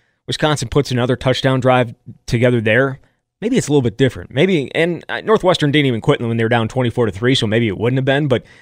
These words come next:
it felt like Wisconsin could have taken control of that game with that possession, and they didn't. And he, and he, look, he admitted as much afterwards that it was just really bad technique on his part, and he came, he bounced back and had a great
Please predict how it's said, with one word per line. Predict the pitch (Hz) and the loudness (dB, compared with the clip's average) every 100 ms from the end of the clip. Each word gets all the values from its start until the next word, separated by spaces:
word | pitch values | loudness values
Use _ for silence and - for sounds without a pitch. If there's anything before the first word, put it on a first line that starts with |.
| _ _ | _ _
it | 151 131 | -2 2
felt | 175 180 | 2 4
like | 143 | 2
Wisconsin | 131 - 135 127 | -2 -2 -4 -4
could | 117 131 | -2 -2
have | |
taken | 117 131 120 | 0 0 -2
control | 110 104 - 135 127 | -6 -8 0 2 2
of | 110 | 2
that | 101 101 | -2 0
game | 120 123 113 101 92 _ _ _ | 0 2 2 -2 -6 _ _ _
with | 113 123 120 - - _ - | -2 0 0 -4 -20 _ -4
that | 117 - | -2 -2
possession, | 98 107 85 - 85 - _ - | -4 -4 -4 -8 -14 -20 _ -4
and | 123 | 0
they | 127 | 2
didn't. | 185 120 82 _ _ | 2 0 -6 _ _
And | 117 131 | -4 0
he, | - | 0
and | 170 180 | 2 0
he, | 254 226 - _ _ - | 0 -2 -10 _ _ -2
look, | 123 - _ _ _ _ - | -2 -2 _ _ _ _ -4
he | 190 | 0
admitted | 139 123 160 160 | 2 2 4 4
as | 131 | 2
much | 131 135 131 | 2 0 2
afterwards | 131 131 135 117 | 0 0 0 0
that | 113 _ - | -4 _ -2
it | |
was | 120 | 0
just | 120 127 - | 2 -2 -4
really | 110 120 117 | -6 -2 -2
bad | 117 120 - | 0 0 0
technique | 123 120 127 | -4 -4 -2
on | 127 | -2
his | 120 - | -2 -2
part, | 131 139 | -2 -2
and | 113 | -2
he | 135 | -4
came, | 143 139 120 120 | 0 -2 -2 -2
he | 147 | 0
bounced | 131 123 - | 0 0 0
back | 123 120 | -2 0
and | 117 | -2
had | 110 | -4
a | |
great | 92 104 123 123 | -4 -2 -2 -2